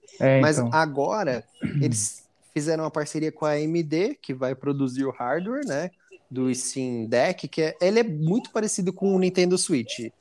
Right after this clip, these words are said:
Speaker 2: tá? Ele tem uma tela de sete polegadas, de L C D, resolução H D, ele tem o, os comandos nas laterais, mas a principal vantagem dele vai ser, obviamente, jogar os títulos da Steam.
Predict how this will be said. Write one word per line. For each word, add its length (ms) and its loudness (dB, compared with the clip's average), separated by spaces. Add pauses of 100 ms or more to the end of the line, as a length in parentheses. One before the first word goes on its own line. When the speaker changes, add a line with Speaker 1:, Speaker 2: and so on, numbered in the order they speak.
(160)
Speaker 2:
tá? 180 2
Ele 100 2
tem 120 -4
uma 140 -4
tela 220 -2
de 100 -10
sete 240 -8
polegadas, 640 -4
de 100 -4
L 160 -2
C 160 -6
D, 400 -2 (360)
resolução 520 -2
H 240 -2
D, 400 -2 (460)
ele 200 2
tem 340 4
o, 600 0
os 160 -6
comandos 540 2
nas 180 -4
laterais, 840 -2 (680)
mas 200 2
a 500 -2
principal 580 -2
vantagem 680 0
dele 320 4
vai 160 -2
ser, 180 -4
obviamente, 500 -4
jogar 300 -4
os 140 -10
títulos 420 -4
da 160 2
Steam. 400 -6